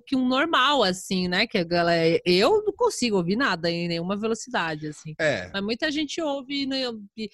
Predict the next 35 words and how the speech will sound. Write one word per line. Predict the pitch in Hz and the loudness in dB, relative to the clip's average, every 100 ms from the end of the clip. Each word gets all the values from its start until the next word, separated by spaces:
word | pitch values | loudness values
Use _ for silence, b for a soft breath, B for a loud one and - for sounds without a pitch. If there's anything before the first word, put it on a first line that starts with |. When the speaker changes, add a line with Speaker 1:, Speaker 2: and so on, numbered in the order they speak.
| B B | B B
Speaker 1:
eu, | - 247 381 440 | 0 2 4 4
eu | 269 277 | 4 4
não | 403 | 6
acho | 392 381 370 285 | 4 4 4 4
nem | 226 226 233 | 4 2 4
ruim | 220 254 | 2 2
nem | 415 | 2
bom, | 262 208 190 160 | 4 4 4 0
que, | 175 | 0
assim, | 160 - 180 139 _ _ _ | -2 -4 -6 -8 _ _ _
Speaker 2:
Eu | 190 | -12
também | 185 226 214 | -8 -4 -2
Speaker 1:
por | 175 | 0
Speaker 2:
não | |
Speaker 1:
mim, | 165 185 254 | -2 -4 -6
pode | - 233 | -4 -2
Speaker 2:
tenho | 233 | 2
Speaker 1:
ouvir | 262 294 | 6 6
<laughs> | 277 339 | 6 2
Speaker 2:
opinião | 175 147 | 2 2
Speaker 1:
do | 135 | 2
jeito | 247 | 0
que | 127 - | -2 -4
Speaker 2:
sobre. | - | 0
Speaker 1:
quiser, | 294 240 202 | 2 4 2
não, | 190 190 | -2 -6
não | 190 | -8
me | 196 208 | -8 -8
incomoda, | 220 269 269 233 202 180 180 | -4 -2 0 0 0 0 -4
assim. | 180 196 175 170 B B | -4 -8 -10 -12 B B
Ai, | 143 196 220 | -2 -2 2
vai | 190 | 0
ouvir | 190 196 | 0 0
mais, | 196 180 | 0 -2
tá? | 196 | -2